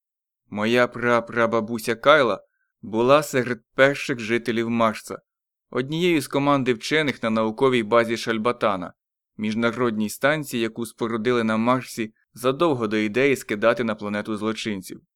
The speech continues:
Коли прийшов наказ закривати станцію і готуватись до евакуації, Кайла вирішила залишитись.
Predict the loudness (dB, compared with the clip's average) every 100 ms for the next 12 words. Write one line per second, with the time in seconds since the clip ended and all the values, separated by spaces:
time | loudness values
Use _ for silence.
0 | _ _ _ _ _ _ _ _ 0 2
1 | 2 0 -2 -2 0 0 0 2 2 0
2 | -2 -2 2 0 0 -2 0 2 0 -2
3 | -2 -2 0 0 0 -2 -2 -2 -2 -4
4 | 0 2 2 2 -6 -14 -14 _ _ _
5 | 0 2 4 4 2 4 2 2 -2 0
6 | 2 2 2 0 -2 -2 -4 -6 -14 -18